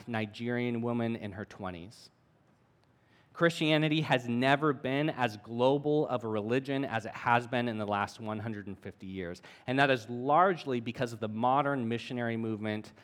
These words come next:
that started in the West. However,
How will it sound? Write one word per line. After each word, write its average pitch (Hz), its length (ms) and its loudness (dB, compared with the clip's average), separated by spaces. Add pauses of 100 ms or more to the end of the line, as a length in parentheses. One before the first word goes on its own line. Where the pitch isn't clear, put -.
(160)
that 104 100 -4
started 104 480 0
in 101 200 -8
the 95 80 -8
West. 85 540 -6 (1080)
However, 117 640 8